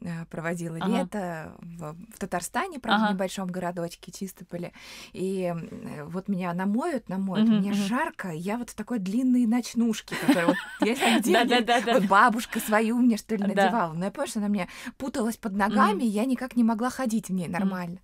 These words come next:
Speaker 1: И я, э, ждала дедушку.
Speaker 2: Мгм.
Speaker 1: Я его безмерно любила, у нас такая взаимная
Speaker 2: Мгм.
Speaker 1: с ним любовь была. И я его жду,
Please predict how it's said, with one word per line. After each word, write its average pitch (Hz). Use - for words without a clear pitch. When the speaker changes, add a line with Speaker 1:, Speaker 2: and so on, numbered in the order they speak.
Speaker 1:
И -
я, 233
э, 175
ждала 180
дедушку. 185
Speaker 2:
Мгм. 202
Speaker 1:
Я 185
его 196
безмерно 190
любила, 226
у 247
нас 185
такая -
взаимная 190
Speaker 2:
Мгм. 196
Speaker 1:
с 180
ним 175
любовь 180
была. 180
И 202
я 208
его 208
жду, 349